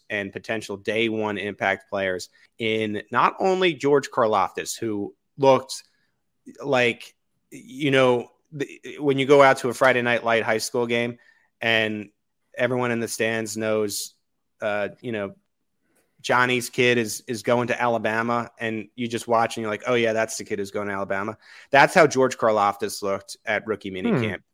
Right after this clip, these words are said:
Speaker 1: He just was dominating, uh, really stood out. Uh, re-, I'm really eager to see him, A, go up against veterans, and B, put pads on. Uh, that first padded practice where they're go-,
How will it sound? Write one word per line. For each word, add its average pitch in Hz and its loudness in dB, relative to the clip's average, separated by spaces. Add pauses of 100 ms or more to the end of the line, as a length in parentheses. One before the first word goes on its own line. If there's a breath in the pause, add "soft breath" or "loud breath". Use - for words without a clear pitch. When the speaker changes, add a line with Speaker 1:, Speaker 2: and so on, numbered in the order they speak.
Speaker 1:
He 123 -2
just 120 -2
was 107 -4
dominating, 92 -6 (100)
uh, 98 -2
really 123 4
stood 120 0
out. 104 0 (420 soft breath)
Uh, 104 -4 (240)
re-, 127 -2
I'm 139 4
really 123 2
eager 110 -4
to 101 -6
see 113 -4
him, 107 -4 (140)
A, 123 2 (220)
go 117 -2
up 113 -4
against 107 -4
veterans, 104 -2
and 104 -8
B, 120 -4 (120)
put - -8
pads 117 -2
on. 92 -8 (100)
Uh, 104 -6 (260)
that 135 -2
first 143 -2
padded 117 -2
practice 110 -4
where 107 -4
they're 104 -4
go-, 110 -2